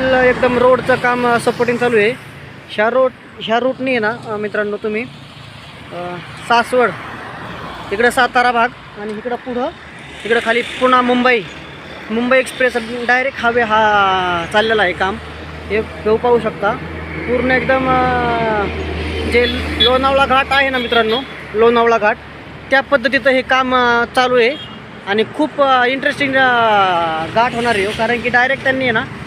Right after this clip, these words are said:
हे पाहू शकता, डायरेक्ट त्यांनी उचलून घेतलेलं आहे. चला तर मित्रांनो, तुम्हाला मी अजून दाखवतो पुढं जाऊन. हे पाहू शकता मित्रांनो, हा दिवे घाट आहे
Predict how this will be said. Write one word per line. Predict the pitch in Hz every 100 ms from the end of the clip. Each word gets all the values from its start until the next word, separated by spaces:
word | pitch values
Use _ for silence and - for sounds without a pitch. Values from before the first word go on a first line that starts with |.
| -
हे | - 220
पाहू | 240 226
शकता, | 226 -
डायरेक्ट | 220 240 240
त्यांनी | 254 240
उचलून | 233 214 247 240
घेतलेलं | 214 190 180
आहे. | 151 131 - - - - - - - - 233
चला | 240
तर | 247
मित्रांनो, | 247 240 233 226
तुम्हाला | 240 233
मी | 226
अजून | 220 226
दाखवतो | 220 214 202 196 226 - - -
पुढं | 226 214
जाऊन. | 185 190 - - - - - - - - - - - - - - - - - - - - - - - - - - - - - - - - - - - - - - - - - - - - -
हे | 220
पाहू | - 262 -
शकता | - 240
मित्रांनो, | 240 233 226 226
हा | 214 247 254 262 262
दिवे | - 269 285
घाट | 277 254 226
आहे | 220 196